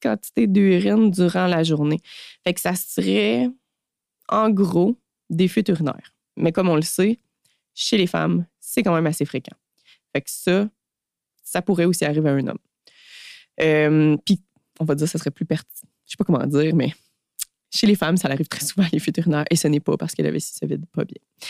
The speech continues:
Une incapacité, euh, de sentir quand la vessie est pleine. Puis ça, effectivement, tu sais, c'est là l'écoulement qui pourrait arriver par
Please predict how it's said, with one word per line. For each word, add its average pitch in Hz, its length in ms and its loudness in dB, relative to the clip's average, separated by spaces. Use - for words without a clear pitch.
Une 175 160 4
incapacité, 190 840 0
euh, 143 240 2
de 147 180 0
sentir 208 880 0
quand 185 160 0
la 165 100 2
vessie 147 460 0
est 143 100 0
pleine. 135 640 -4
Puis - 120 -8
ça, 190 360 -2
effectivement, 160 600 -2
tu 175 160 -2
sais, - 180 -4
c'est - 200 -4
là 170 140 4
l'écoulement 151 580 0
qui - 120 -12
pourrait 156 380 0
arriver 147 360 0
par 170 380 0